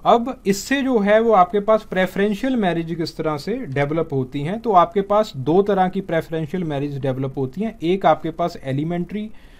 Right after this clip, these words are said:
सोसाइटीज़ के अंदर, जो कि आपके पास प्रिमिटिव सोसाइटीज़ के अंदर होती हैं, एक आपके पास कॉम्प्लेक्स सोसाइटीज़ के अंदर होती हैं। In the primitive societies, you follow the positive rules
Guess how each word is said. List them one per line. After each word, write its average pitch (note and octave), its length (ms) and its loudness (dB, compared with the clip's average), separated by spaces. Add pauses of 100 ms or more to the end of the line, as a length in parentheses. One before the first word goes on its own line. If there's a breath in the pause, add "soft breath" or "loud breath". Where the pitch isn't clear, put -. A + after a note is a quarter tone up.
(340 soft breath)
सोसाइटीज़ F3 600 4
के G3 100 0
अंदर, F3 300 0
जो D#3 200 -2
कि E3+ 140 -2
आपके D#3+ 240 2
पास F3 340 0
प्रिमिटिव C#3 400 0
सोसाइटीज़ F#3 560 -2
के G3 80 -2
अंदर E3 240 -4
होती D#3+ 260 -6
हैं, A3+ 180 -4
एक F3+ 240 0
आपके D3+ 240 0
पास G3 280 -2
कॉम्प्लेक्स E3+ 480 -4
सोसाइटीज़ C3+ 640 -6
के C#3 60 -8
अंदर B2+ 260 -6
होती B2 300 -12
हैं। C3 140 -12 (500 loud breath)
In E3 120 2
the G3 160 4
primitive G3 500 4
societies, G3 520 4
you F#3+ 240 0 (120)
follow E3+ 300 2
the A3 140 -2
positive E3 500 2
rules D3+ 380 0